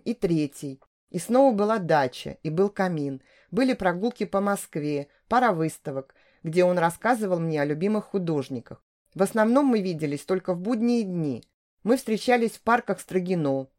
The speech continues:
гуляли по берегу Москвы-реки, целовались, обнимались. Он дарил мне красивые букеты и говорил красивые слова. «Когда я долго не вижу тебя, мне становится плохо», говорил Андрей.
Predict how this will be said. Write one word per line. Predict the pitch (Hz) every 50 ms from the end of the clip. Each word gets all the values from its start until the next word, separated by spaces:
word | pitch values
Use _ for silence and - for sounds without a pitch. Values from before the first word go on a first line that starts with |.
| _ -
гуляли | 175 180 190 208 220 240 226
по | - - 185 175
берегу | 165 196 220 208 208 175 180
Москвы-реки, | 175 165 160 165 - - 175 175 214 196 202 170 - - - 156 147 143 143 _ _ _ -
целовались, | - 233 233 233 220 196 180 165 160 151 143 151 - -
обнимались. | 202 185 202 220 214 208 180 151 139 127 127 - - - _ _ -
Он | 175 185 190
дарил | 185 196 214 254 269
мне | 240 208 175
красивые | - 185 175 180 - - 247 233 226 233 220
букеты | 196 208 220 - - 185 175 156 - - - - _ _ _ -
и | 175
говорил | 175 185 175 180 180 226 240 233
красивые | - 165 156 165 - - 196 180 185 185
слова. | 180 - 180 170 170 156 143 131 127 - - _ _ _ _ _ _ _ _ _ _
«Когда | - - 185 190 190 220 220
я | 214 214
долго | 202 190 226 226 202 180 196
не | 202 202 208 220
вижу | 269 302 254 240
тебя, | 180 - - 170 165 160 143 143 - _ _ -
мне | - 170 180
становится | 170 - 190 185 208 233 233 233 233 - - 202
плохо», | - - 214 220 202 170 - - - - - _ _ _ -
говорил | 156 156 156 156 156 151 147 147
Андрей. | 147 151 151 151 143 139 117 117 -